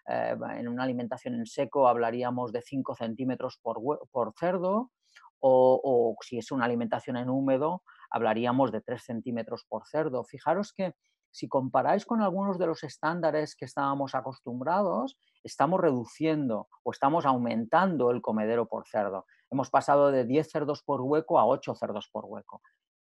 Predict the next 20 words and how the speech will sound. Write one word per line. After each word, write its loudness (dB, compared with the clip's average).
precisamente 0
para 4
darles 0
la 2
opción -2
de 0
comer, -6
para 2
que -6
no 4
haya 4
esa -4
competencia, 0
para 4
que -6
no 0
tengan -2
un 0
cerdo 0
delante 0